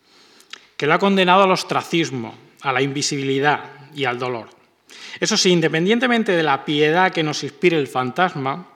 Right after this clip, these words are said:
no podemos ver la película ni leer la novela de Gastón Leroux sin saltar al otro lado del encuadre,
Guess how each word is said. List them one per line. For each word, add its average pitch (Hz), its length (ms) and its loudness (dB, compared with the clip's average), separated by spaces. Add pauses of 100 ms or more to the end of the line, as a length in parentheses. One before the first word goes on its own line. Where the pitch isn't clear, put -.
(600)
no 190 120 2
podemos 214 400 2
ver 180 460 0 (360)
la 127 120 -6
película 139 600 -4 (120)
ni 135 200 -6 (140)
leer 135 560 -2
la 131 200 -2
novela 135 300 -2
de 127 80 -4
Gastón 151 380 -2
Leroux 143 380 -2 (460)
sin 175 280 2
saltar 180 680 2
al 175 180 6
otro 226 300 4
lado 170 300 4
del 151 120 2
encuadre, 117 600 -6